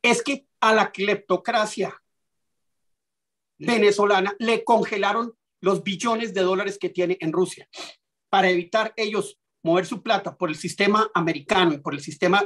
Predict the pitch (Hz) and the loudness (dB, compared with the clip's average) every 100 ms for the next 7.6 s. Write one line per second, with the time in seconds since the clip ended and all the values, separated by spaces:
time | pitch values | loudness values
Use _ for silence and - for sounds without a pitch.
0 | 202 170 165 208 208 202 185 - _ _ | -2 -6 -4 0 2 4 2 0 _ _
1 | 165 180 202 240 247 226 180 185 208 208 | 2 2 4 0 0 -2 -4 -4 -4 -4
2 | 196 180 185 196 185 175 190 202 220 - | -2 -2 -4 -8 -8 -4 -4 -4 -6 -8
3 | _ _ - 175 240 269 196 190 180 - | _ _ -2 2 2 2 0 -2 -2 2
4 | 233 233 233 190 175 180 190 190 _ _ | 2 2 0 2 2 2 -2 -6 _ _
5 | - 208 233 220 185 180 214 226 - 175 | 2 4 4 0 -4 -4 -8 -6 -2 -2
6 | 147 147 139 139 175 220 214 - - 175 | 0 -2 -2 -4 2 2 2 -4 -6 -6
7 | 214 202 185 160 185 | -4 -2 2 2 0